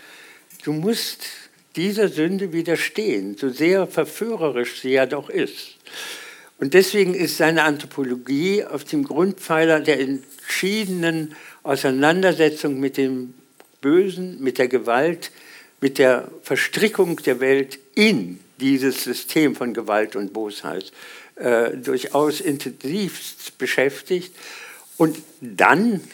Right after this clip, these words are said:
in der Tat, geht es um das Grundkonzept der Freiheit. Denn ohne die Freiheit des Willens geht das nicht.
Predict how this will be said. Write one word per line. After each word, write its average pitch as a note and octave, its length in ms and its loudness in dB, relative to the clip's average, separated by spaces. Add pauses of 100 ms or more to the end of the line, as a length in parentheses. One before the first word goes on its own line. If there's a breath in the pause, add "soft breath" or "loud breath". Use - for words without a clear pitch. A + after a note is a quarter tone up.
(160)
in C#3 160 2
der B2 160 6
Tat, - 500 -2 (560 soft breath)
geht E3+ 320 8
es - 300 2 (100)
um B2+ 380 0
das G#2+ 520 -2
Grundkonzept D#3+ 1300 0
der C#3 100 2
Freiheit. G#2 760 -6 (680 loud breath)
Denn A2+ 160 -4 (100)
ohne A#3+ 400 4
die F3 160 2
Freiheit B2 720 4
des G#2 200 -10
Willens C3+ 720 0 (880 loud breath)
geht G3+ 260 6
das - 240 -6
nicht. - 460 -16